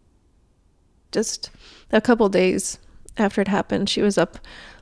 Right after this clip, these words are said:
on the roof with a friend doing, doing yoga. And, um, I've watched her lying around a lot. She went out of town, I think, for a bit.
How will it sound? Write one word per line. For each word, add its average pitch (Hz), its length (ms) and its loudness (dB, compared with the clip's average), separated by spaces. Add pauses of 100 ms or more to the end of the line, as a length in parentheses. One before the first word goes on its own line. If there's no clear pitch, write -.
(120)
on 180 180 2
the 175 120 0
roof 226 460 2
with - 140 0
a 214 40 2
friend 196 360 4
doing, 208 320 0 (1200)
doing 180 240 4
yoga. 170 480 4 (1000)
And, 185 420 2
um, 202 300 2
I've 202 140 2
watched - 300 2
her 202 320 2 (1000)
lying 190 320 4
around 196 300 2
a 208 40 2
lot. 208 300 2 (640)
She - 140 -4
went 214 140 2
out 214 120 0
of 226 80 -6
town, 220 400 0
I 247 60 -2
think, 240 280 -2
for - 140 0
a 226 60 4
bit. 240 280 0